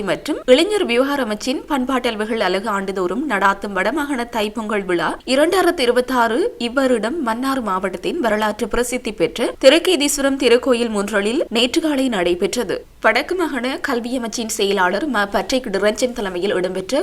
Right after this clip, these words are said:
குறித்த விழாவில் விருந்தினர்களாக கடற்றொழில், நீரியல் மற்றும் கடல் வளங்கள் அமைச்சர் சந்திரசேகர், வடக்கு மாகாண ஆளுநர் நா வேதநாயகன், கூட்டுறவு அபிவிருத்தி பிரதி அமைச்சர் ஆர் எச் உபாலி அமரசிங்க ஆகியோர் அழைக்கப்பட்டதோடு சிறப்பு விருந்தினராக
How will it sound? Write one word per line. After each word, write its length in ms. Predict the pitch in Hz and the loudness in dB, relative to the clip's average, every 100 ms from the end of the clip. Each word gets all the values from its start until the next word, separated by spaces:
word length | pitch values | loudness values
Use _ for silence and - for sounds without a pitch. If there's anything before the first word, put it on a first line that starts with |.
| 330 | 0
குறித்த 300 | 247 247 226 | 0 0 -2
விழாவில் 440 | 185 175 165 226 392 - | -2 -2 -2 -2 -2 2
விருந்தினர்களாக 800 | 269 453 427 339 302 233 254 302 | 0 2 0 0 2 2 2 0
கடற்றொழில், 540 | 277 226 220 233 240 415 220 | 2 0 0 0 2 2 0
நீரியல் 400 | 233 262 254 233 | 0 0 0 0
மற்றும் 280 | 175 - 330 466 | -2 -4 -6 -4
கடல் 240 | 240 247 | -2 0
வளங்கள் 320 | 226 220 240 196 | 0 -2 0 -2
அமைச்சர் 340 | 180 180 262 349 285 | -2 0 0 0 -2
சந்திரசேகர், 640 | 220 202 202 190 139 320 - 214 | -2 -2 0 0 2 0 2 4
வடக்கு 280 | 247 330 403 | 4 2 0
மாகாண 240 | 339 311 247 | 0 0 0
ஆளுநர் 340 | 202 208 202 339 277 | 0 0 0 0 0
நா 80 | 214 196 | 0 0
வேதநாயகன், 560 | 208 208 170 170 220 - - | 0 -4 -6 -4 -6 -6 2
கூட்டுறவு 420 | 320 339 392 285 240 | 4 4 4 4 4
அபிவிருத்தி 420 | 208 233 254 247 233 | 2 0 0 -2 0
பிரதி 240 | 240 247 320 | 0 2 0
அமைச்சர் 340 | 262 - 262 415 - 220 | 0 2 4 4 0 0
ஆர் 120 | 233 | 2
எச் 140 | 220 - | 0 -2
உபாலி 320 | 208 240 269 247 214 | 2 2 4 2 2
அமரசிங்க 440 | 214 233 240 233 190 | 0 0 -2 0 0
ஆகியோர் 340 | 185 196 339 262 | 2 2 4 2
அழைக்கப்பட்டதோடு 760 | 208 214 233 240 208 185 156 294 494 | 2 0 -2 -2 -2 -2 0 0 0
சிறப்பு 320 | - 320 320 285 | 2 2 2 2
விருந்தினராக 560 | 247 240 220 208 202 | 2 0 -2 0 0